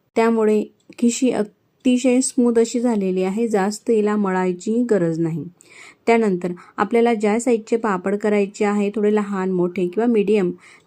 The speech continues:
त्या साईजनुसार हे उंडे करून घ्यायचे आहे. ह्या पद्धतीने उंडे जास्त वेळासाठी गरम राहण्यासाठी हवाबंद डब्यामध्ये ठेवू शकतात किंवा अशा प्रकारे पातेल्यामध्येही ठेवू शकतात. सर्व खिशीचे उंडे हे करून घेते आणि पातेल्यामध्ये ठेवते.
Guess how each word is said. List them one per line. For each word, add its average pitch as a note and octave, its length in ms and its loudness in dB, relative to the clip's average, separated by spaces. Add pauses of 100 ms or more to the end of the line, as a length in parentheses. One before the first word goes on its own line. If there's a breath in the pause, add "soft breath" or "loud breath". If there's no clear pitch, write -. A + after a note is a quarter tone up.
त्या A#3+ 160 2
साईजनुसार A#3 680 0
हे A#3 100 0
उंडे G3+ 340 2
करून G#3 280 0
घ्यायचे F#3 420 -2
आहे. F#3 180 0
ह्या A3 200 -2
पद्धतीने D#3+ 640 -4 (360 soft breath)
उंडे A#3 300 4
जास्त A#3 400 0
वेळासाठी A#3 580 2
गरम G#3 340 0
राहण्यासाठी A3 560 -2
हवाबंद G3 520 -2
डब्यामध्ये F#3+ 540 -2
ठेवू A3 220 -2
शकतात G#3+ 440 -4 (420 loud breath)
किंवा A3 440 0
अशा G#3+ 260 -2
प्रकारे G#3+ 480 -2
पातेल्यामध्येही G3 880 -2
ठेवू A#3 200 -2
शकतात. E3+ 420 -8 (280 soft breath)
सर्व B3+ 320 2 (100)
खिशीचे B3 440 0
उंडे G#3+ 400 2
हे A3 220 2
करून G#3+ 380 0
घेते F3 380 -2 (300)
आणि A#3+ 180 0
पातेल्यामध्ये G3+ 720 -2
ठेवते. D#3 440 -6